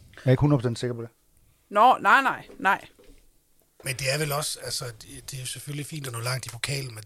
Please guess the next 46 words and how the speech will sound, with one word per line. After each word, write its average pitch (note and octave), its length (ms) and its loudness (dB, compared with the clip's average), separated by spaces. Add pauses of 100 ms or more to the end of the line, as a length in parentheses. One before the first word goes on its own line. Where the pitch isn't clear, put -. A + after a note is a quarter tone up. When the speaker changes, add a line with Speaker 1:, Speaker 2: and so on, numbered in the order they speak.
(160)
Speaker 3:
pokalen D3 360 -6
er B2 40 -10
jo A2+ 100 -8
kun B2+ 220 -8
ægte A#2 200 -12
sjov, A#2+ 260 -6
hvis A2 140 -10
man G#2 120 -8
vinder B2 180 -6 (100)
den, G#2+ 80 -20 (100)
dybest A2+ 260 -8
set. - 140 -10 (120)
Altså, B2 240 -4
eller A#2+ 120 -2
kommer B2 260 -2
i - 20 -2
finalen, A#2 320 -6
det B2 100 -4
var B2 60 -4
også A#2+ 140 -2
sjovt B2+ 160 -4
at A2+ 60 -8
være G#2+ 80 -4
i G#2+ 40 -6
Brøndby. A#2 220 -6
Speaker 1:
Ja, C#3 160 10
ja, A#2 240 6
men, A#2 180 2
Speaker 3:
Men, - 0 -
Speaker 1:
men G#2 200 2 (180)
Speaker 3:
men, C#3 260 -4
men A#2 140 -4
tror E3 200 2
man D3 140 -2
på, E3 340 -2 (1300)
altså, - 160 -6
det A#2+ 60 -10
er B2+ 40 -8
jo B2 40 -6
slet D#3 120 0
ikke D3 140 -2
der, C#3 60 -2
mit C#3 120 -4
hoved C#3 200 -2
er C3 140 -2
overhovedet, A2+ 560 -4